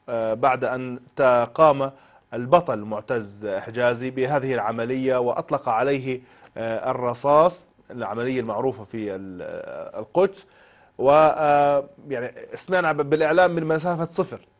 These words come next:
لكن حتى وين من مسافة صفر وأطلق عليه أكثر من رصاصة، ناسي عدد الرصاصات، ولكن يعني بعده حي يرزق هذا الزلمة. على كل حال خلينا نشوف هذا الحاخام راح على مكان العملية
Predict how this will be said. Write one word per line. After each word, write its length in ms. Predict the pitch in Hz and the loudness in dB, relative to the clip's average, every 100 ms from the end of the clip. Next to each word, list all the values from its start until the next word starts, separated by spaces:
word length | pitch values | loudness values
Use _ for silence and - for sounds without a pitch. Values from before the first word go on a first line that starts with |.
| - | -12
لكن 320 | 127 - 123 | -12 -10 -8
حتى 280 | 175 175 143 | -6 -2 0
وين 280 | 139 143 139 | 4 4 2
من 460 | 135 127 131 147 | -6 -8 -6 -6
مسافة 380 | 135 160 143 147 | -2 -2 -2 -4
صفر 400 | - 160 170 175 | -6 -2 2 2
وأطلق 720 | 156 123 120 - 160 156 - | 2 -4 -2 -2 -2 -2 0
عليه 360 | 135 139 156 147 | 2 2 2 0
أكثر 220 | - 170 | 0 0
من 280 | 143 131 117 | 0 -2 -2
رصاصة، 380 | 113 123 117 117 | 0 0 -2 -2
ناسي 260 | 135 131 | -2 0
عدد 240 | 123 135 120 | 0 0 0
الرصاصات، 600 | 117 127 117 143 160 143 | -2 -4 2 4 4 2
ولكن 440 | 147 170 170 170 - - - - 120 | 2 2 2 -4 -4 -20 -20 -10 -2
يعني 300 | 123 131 135 | 0 0 4
بعده 400 | 151 147 139 143 - _ | 4 4 2 -4 -12 _
حي 280 | - 151 139 | -2 0 2
يرزق 440 | 147 117 113 - | 0 0 -4 0
هذا 360 | 113 107 104 98 | -2 0 -2 -2
الزلمة. 680 | 98 98 101 110 143 147 180 - - 143 | -6 -6 -8 0 2 2 -2 -10 -10 4
على 180 | 180 | 4
كل 160 | 180 165 | 4 2
حال 160 | 123 - | 0 0
خلينا 200 | 202 208 | 0 0
نشوف 320 | 233 226 - - - - _ | 0 0 -2 -14 -20 -20 _
هذا 480 | 202 202 190 170 156 | 6 10 10 10 6
الحاخام 600 | 143 - 160 208 220 214 | 2 2 6 10 10 10
راح 140 | 220 196 | 10 10
على 220 | 175 175 | 8 6
مكان 480 | 170 190 185 185 180 | 2 2 4 4 2
العملية 640 | 160 123 135 135 110 | 0 2 4 4 2